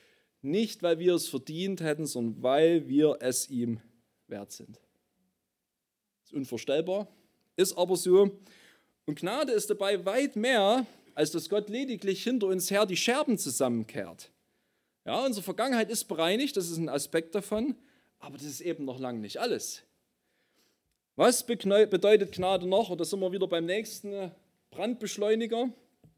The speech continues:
Durch Christus sind wir zu begnadeten Persönlichkeiten geworden. Hört sich gut an, oder? Ich weiß nicht, wann das letzte Mal jemand zu dir gesagt hat, du bist eine begnadete Persönlichkeit.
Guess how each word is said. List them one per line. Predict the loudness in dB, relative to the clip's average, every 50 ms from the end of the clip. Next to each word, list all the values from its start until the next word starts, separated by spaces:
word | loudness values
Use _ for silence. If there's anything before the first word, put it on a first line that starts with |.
| _ _ _ _ _ _ _ _ _ _ _ _ _ _ _ _ _ _ _ _ _ _
Durch | -4 -4 -4 -4
Christus | -6 -2 0 2 2 2 0 -2 -4 -2 0
sind | 2 0 2 2
wir | 2 0
zu | 0 -4 -4
begnadeten | -6 -6 -6 -6 -6 -4 -2 0 0 0 0 2 2 2 2 2 0 -2 0 0 -2 -4 -6
Persönlichkeiten | -6 -8 -8 -8 -4 -4 -4 -4 -4 -6 -10 -12 -12 -14 -14 -14 -14 -16 -18
geworden. | -20 -20 -20 -20 -20 -20 -20 -20 _ _ _ _ _ _ _ _ _ _ _
Hört | -18 -18 -16
sich | -16 -12 -10
gut | -10 -8 -8
an, | -10 -10 -10
oder? | -12 -14 -14 -16 -18 _ _ _ _ _ _ _ _ _ _ _ _ _ _ _ _ _ _ _ _ _
Ich | _ -12
weiß | -8 -6
nicht, | -2 -2
wann | -2 0
das | 2
letzte | 0 0 0 0 -2
Mal | -2 0
jemand | 0 0 0 -2
zu | -2 -2
dir | -2 0
gesagt | 0 0 0 0 0 0 0
hat, | -4
du | -4
bist | -4 -6 -8 -6 -6
eine | -6 -6
begnadete | -6 -8 -8 -6 -4 -2 0 0 0 0 -2 -2 -4
Persönlichkeit. | -4 -4 -6 0 2 2 2 2 -2 -4 -2 0 2 2 2 0 -2